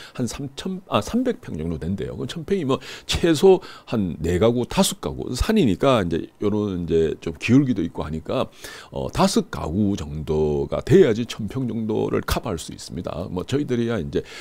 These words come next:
주변에 이제 이렇게 뭐 마음을 함께하는 이제 사람들이 많다 보니까 뭐 그 사람들 우 데려가가지고, 어, 거기서 이제 다 농사하고 그리고 이제 그거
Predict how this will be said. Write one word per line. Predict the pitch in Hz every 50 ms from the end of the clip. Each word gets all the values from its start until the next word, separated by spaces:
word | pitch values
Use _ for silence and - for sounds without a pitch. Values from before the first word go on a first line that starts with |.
| - -
주변에 | - - 82 92 95 98 85 78 - - - - - - _ _ -
이제 | - - 71 71 69 60 - - _ -
이렇게 | - - - 78
뭐 | 73 71 - -
마음을 | 71 73 76 78 82 87 92 87 80 78 78 85 90
함께하는 | 98 123 - - 98 87 87 82 78 73
이제 | - -
사람들이 | - 92 85 78 82 90 101 -
많다 | 71 64 64 73 85 95
보니까 | 101 110 101 80 - 67 73 85 87 82 - - - - - - -
뭐 | - 82 78 71 -
그 | - 113
사람들 | 104 117 117 104 95 90
우 | 90 85 98 113 127 135 135 135
데려가가지고, | 135 135 139 - 85 78 87 98 107 127 98 76 73 90 107 - - - - -
어, | - 82 76
거기서 | - 117 107 95 - -
이제 | - - -
다 | - - - 85 87 101
농사하고 | 104 113 120 104 87 80 123 143 208 - - - - - - -
그리고 | 113 120 120 123 127 120 - - - - -
이제 | 87 82 82 76 - -
그거 | - 76 73 85 87 87 80